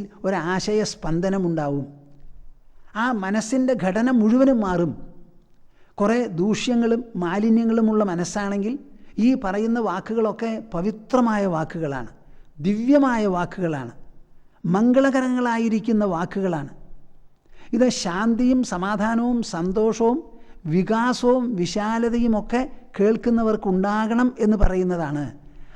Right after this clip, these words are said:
അപ്പൊ ഈ ശബ്ദം ഒരു ശബ്ദമായി കണക്കാക്കരുത്. നിങ്ങൾ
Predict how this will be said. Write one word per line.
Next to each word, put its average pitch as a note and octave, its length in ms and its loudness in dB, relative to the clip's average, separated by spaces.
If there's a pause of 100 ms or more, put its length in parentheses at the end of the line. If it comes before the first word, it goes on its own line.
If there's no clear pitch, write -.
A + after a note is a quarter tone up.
അപ്പൊ G3+ 200 0
ഈ - 20 2 (140)
ശബ്ദം F#3 340 -2 (160)
ഒരു A#3+ 180 0
ശബ്ദമായി B3 580 2
കണക്കാക്കരുത്. A3+ 640 -4 (680)
നിങ്ങൾ A3 160 4